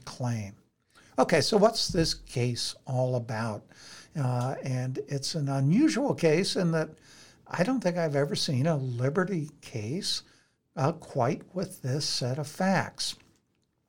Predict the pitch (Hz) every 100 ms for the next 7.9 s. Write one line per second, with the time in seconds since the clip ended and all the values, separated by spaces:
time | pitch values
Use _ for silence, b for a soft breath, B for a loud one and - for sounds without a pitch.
0 | - 180 135 - B B B - - 214
1 | 165 160 156 - - 175 175 208 190 190
2 | 127 127 139 214 285 - - B B B
3 | - 127 127 139 139 - 156 214 254 226
4 | 208 214 175 - 147 117 110 123 135 -
5 | 135 135 131 165 147 151 160 139 123 131
6 | 123 147 160 - 147 156 165 160 - -
7 | 135 156 170 - 165 175 - 220